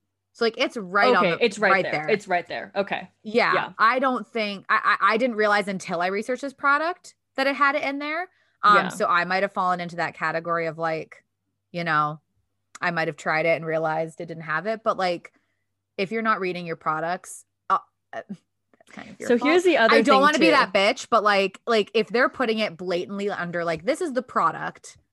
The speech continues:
Speaker 1: and you're
Speaker 2: Mm-hmm.
Speaker 1: not reading your packaging.
Speaker 2: Yeah.
Speaker 1: Like, it's all those people that were using, like,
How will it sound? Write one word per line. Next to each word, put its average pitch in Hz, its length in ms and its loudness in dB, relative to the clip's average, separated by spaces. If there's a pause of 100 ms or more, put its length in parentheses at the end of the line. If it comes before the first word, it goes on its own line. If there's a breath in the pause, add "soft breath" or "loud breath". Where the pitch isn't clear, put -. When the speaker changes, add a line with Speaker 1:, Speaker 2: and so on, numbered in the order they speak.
(240)
Speaker 1:
and 208 140 2
you're 196 120 -2
Speaker 2:
Mm-hmm. - 0 -
Speaker 1:
not 196 180 2
reading 175 220 -4
your 170 120 -2
packaging. 214 720 -6 (400)
Speaker 2:
Yeah. 185 360 -4 (160)
Speaker 1:
Like, 202 180 -2
it's 220 100 -4
all 208 120 2
those 226 120 -4
people 226 220 -6
that 220 100 -2
were 220 60 -2
using, 214 240 -6
like, 208 220 -10